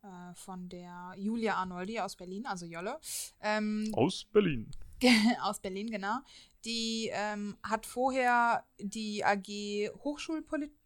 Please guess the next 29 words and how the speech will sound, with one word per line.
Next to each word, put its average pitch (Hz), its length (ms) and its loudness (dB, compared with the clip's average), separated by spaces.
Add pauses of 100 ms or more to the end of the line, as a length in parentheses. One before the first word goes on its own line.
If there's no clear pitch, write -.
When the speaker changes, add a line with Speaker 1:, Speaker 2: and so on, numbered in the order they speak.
Speaker 1:
Quatsch, - 380 -4 (260)
Hiwis 262 340 0
und 214 100 -4
Doktoranden 233 600 -2 (140)
geleitet 311 460 2
und 226 240 -8
ist 220 160 -8
da 233 40 -4
jetzt 214 360 -4
als - 240 -6
Vize 254 320 -6
weiter 240 220 -4
aktiv 247 340 -8
und 214 80 -6
betreut 208 420 -4 (400)
da 196 140 0
die 202 120 -4
Umfrage 202 520 0
weiter, 190 320 -2
die 202 180 -6
ihr 202 380 -2
hoffentlich 330 640 0
schon 277 160 -4
alle 247 180 2
in 254 80 0
euren 220 240 0
Semesterverteilern 208 840 -4
gesehen 214 380 -2
habt. 320 320 -2